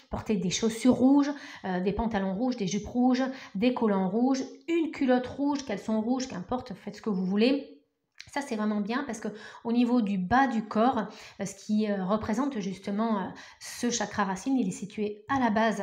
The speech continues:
de la colonne vertébrale. Donc, tout ce qui est en bas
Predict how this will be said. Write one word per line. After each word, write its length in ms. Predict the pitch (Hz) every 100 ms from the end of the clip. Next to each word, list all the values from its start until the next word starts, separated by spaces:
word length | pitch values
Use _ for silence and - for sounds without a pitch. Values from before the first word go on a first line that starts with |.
| -
de 120 | 202 233
la 100 | 226
colonne 260 | 214 202
vertébrale. 520 | 196 180 196 202 277 - - -
Donc, 160 | 240
tout 120 | 233 311
ce 80 |
qui 160 | - 247
est 40 |
en 140 | 220 202
bas 280 | 196 220